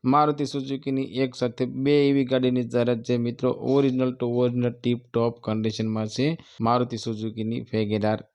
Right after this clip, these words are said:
આ વેગન આર ગાડી વેચવાની છે. જી જે ચોવીસના પાર્સિંગમાં આ વેગન આર ગાડી જોવા મળી જવાની છે. અને મોડલની વાત કરીએ તો બે હજાર અઢારનું મોડલ છે. ગાડી પેટ્રોલ પ્લસ સી એન જી છે અને સી એન જી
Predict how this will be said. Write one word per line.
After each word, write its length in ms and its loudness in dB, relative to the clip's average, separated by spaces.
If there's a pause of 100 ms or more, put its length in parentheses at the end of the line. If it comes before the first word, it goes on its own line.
આ 180 0
વેગન 260 0
આર 120 -4
ગાડી 320 -6 (100)
વેચવાની 580 -2
છે. 120 0 (500)
જી 160 2
જે 100 6
ચોવીસના 540 0
પાર્સિંગમાં 600 -2
આ 120 0
વેગન 260 2
આર 100 2
ગાડી 340 -2
જોવા 220 2
મળી 260 0
જવાની 320 0
છે. 80 -2 (380)
અને 180 0
મોડલની 480 0
વાત 180 -2
કરીએ 260 2
તો 160 -4
બે 180 0
હજાર 180 0 (120)
અઢારનું 540 0
મોડલ 340 -4
છે. 180 -2 (440)
ગાડી 380 0
પેટ્રોલ 320 0
પ્લસ 320 -2
સી 220 -4
એન 180 0
જી 180 -4
છે 100 -2
અને 120 0
સી 240 -2
એન 120 2
જી 140 -2